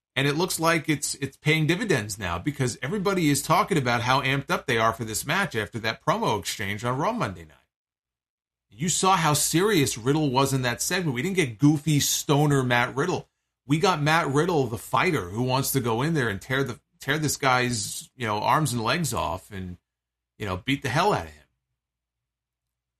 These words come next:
So this is another match. All of a sudden, I, I was like, "All right, that's gonna be a good match." But now it's like, "Wow, all right, this, this takes it up to that next level."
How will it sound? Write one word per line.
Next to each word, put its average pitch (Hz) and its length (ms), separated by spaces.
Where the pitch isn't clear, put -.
So 131 160
this 175 220
is 202 100
another 208 280
match. 117 320
All 139 180
of 143 80
a 143 40
sudden, 175 360
I, 123 180
I 127 120
was 135 160
like, 156 140
"All 233 60
right, 214 140
that's 175 160
gonna 175 140
be 139 120
a 123 40
good 117 140
match." 147 400
But 104 140
now 131 180
it's 120 120
like, 98 200
"Wow, 120 320
all 131 100
right, 135 240
this, 127 140
this 135 180
takes 139 280
it 131 80
up 131 140
to 131 80
that 120 220
next 104 220
level." 120 380